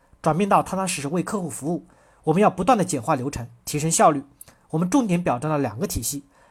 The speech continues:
一个是G T S有了很大的进步，虽然刚开始，但让我看到了光明。另一个是一百七十个国家的账实相符，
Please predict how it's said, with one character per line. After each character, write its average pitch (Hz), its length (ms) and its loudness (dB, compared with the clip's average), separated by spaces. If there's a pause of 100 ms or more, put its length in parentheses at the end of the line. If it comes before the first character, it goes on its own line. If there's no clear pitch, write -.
(140)
一 190 100 -2
个 254 100 2
是 214 200 0
G 233 120 -4
T 226 120 0
S 151 320 2
有 143 100 -6
了 160 80 -2
很 117 160 -8
大 160 100 0
的 139 80 -2
进 165 220 -2
步， 139 140 -10 (360)
虽 - 200 4
然 185 120 4
刚 214 140 0
开 220 160 2
始， 135 220 -6 (240)
但 185 120 0
让 190 120 4
我 120 80 -2
看 - 240 -2
到 175 80 0
了 120 80 -4
光 165 180 4
明。 127 160 -4 (400)
另 254 160 4
一 240 40 2
个 208 80 2
是 175 140 -2
一 214 120 0
百 131 160 0
七 - 180 -4
十 - 80 -6
个 165 120 0
国 135 160 -4
家 143 100 -4
的 127 100 -6
账 202 200 0
实 170 120 -6
相 156 220 -4
符， 117 180 -14